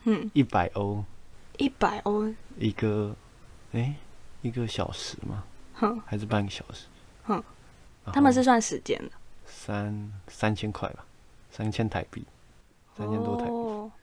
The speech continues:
Speaker 2: 对啊，算时间的。
Speaker 1: 哦，我其实不知道这个，<laughs> 那个程度怎么算。
Speaker 2: 我也，我也不知道。
Speaker 1: <laughs> 那我
Speaker 2: 反正他们的行情价差不多是那样。
Speaker 1: 哦，啊，不会有那种就是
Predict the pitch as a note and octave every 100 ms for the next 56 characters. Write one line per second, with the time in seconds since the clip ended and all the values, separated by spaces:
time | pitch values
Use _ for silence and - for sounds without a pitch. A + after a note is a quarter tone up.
0 | - _ - A#2 G2+ D#3+ B2 - F#2 F#2+
1 | F#2+ - - - - - - - G#3+ G#3
2 | G3+ A3+ A3+ A3+ B3+ A3+ A#3 A3+ A3+ G3+
3 | F#3 F3 D3+ - A2+ A2 A2 A3 G3+ F3+
4 | - - - G#3 G#3+ A3+ F#3+ E3+ - G3
5 | - - - - C#4+ - C#3+ D#3 C4+ C#4
6 | - D3+ C#3+ C3 C3 B2 - B4 - B4+
7 | - B4+ - - - C#4 A3 D#4 D#4+ A3
8 | C#3 E3+ D3 A#2+ A#2 - A2 B2+ A2+ A2
9 | G2+ G#2 G#2 G#2+ A#2 - - - G3 G3
10 | F#3+ D#4 C#4+ C4 D#4+ C4 G3 A3+ G3+ F#3+
11 | B3